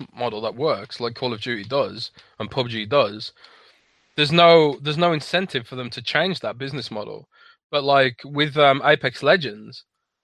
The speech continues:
I suppose they wanted to do something a bit different, and, um, and to get, like, to get noticed in a busy sort of battle royale crowd,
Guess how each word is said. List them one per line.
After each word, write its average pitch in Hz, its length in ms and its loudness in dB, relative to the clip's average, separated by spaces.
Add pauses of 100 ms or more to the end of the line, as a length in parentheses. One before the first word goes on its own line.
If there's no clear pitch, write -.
(100)
I 139 60 0
suppose 147 360 0
they 143 100 2
wanted 135 300 -2
to 113 440 -2 (920)
do 147 120 -8
something 127 280 -6
a 117 40 -2
bit 123 180 -8
different, - 360 -10 (440)
and, 123 220 0
um, 117 500 0
and 127 160 -4
to 139 120 -6
get, 156 260 6
like, 131 420 2 (120)
to 139 120 -4
get 151 220 4
noticed 135 580 -2
in 139 100 -4
a 131 60 -4
busy 123 680 -6
sort 127 240 -6
of 110 220 -8 (1300)
battle 175 260 6
royale 156 360 6
crowd, 135 640 0